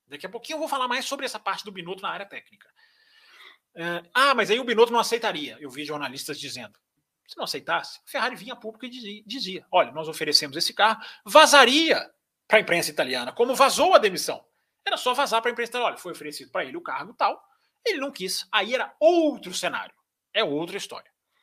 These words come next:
Que aí o Binotto não quis, aí o Binotto entra nessa equação da culpa, digamos assim, embora ele tenha a culpa pelo que ele não fez em dois mil e vinte e dois. Mesmo se você achar alguém bom,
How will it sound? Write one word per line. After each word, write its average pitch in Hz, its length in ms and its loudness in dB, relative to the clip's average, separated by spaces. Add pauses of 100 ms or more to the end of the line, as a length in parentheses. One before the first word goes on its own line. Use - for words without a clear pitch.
(360)
Que - 100 -4
aí 151 120 4
o 123 60 -8
Binotto 135 320 -12
não 262 80 -10
quis, - 420 -10 (260)
aí 277 300 -6 (840)
o 170 60 -14
Binotto 156 380 -8
entra 156 200 -8
nessa 151 260 -4
equação 151 460 -2 (460)
da 185 140 6
culpa, - 560 -4
digamos 135 320 -8
assim, - 300 -6
embora 143 260 -8
ele 131 80 -12
tenha 139 240 -8
a 135 40 -16
culpa 139 380 -14 (320)
pelo 147 140 -8
que 160 100 -4
ele 143 100 -2
não 156 120 -2
fez - 380 -6
em 147 60 -14
dois 139 180 -8
mil 135 120 -14
e 123 40 -16
vinte 123 160 -16
e - 40 -14
dois. - 300 -18 (680)
Mesmo 240 540 2
se - 160 0
você 185 360 -2
achar 180 240 4
alguém 175 280 0
bom, 185 320 -2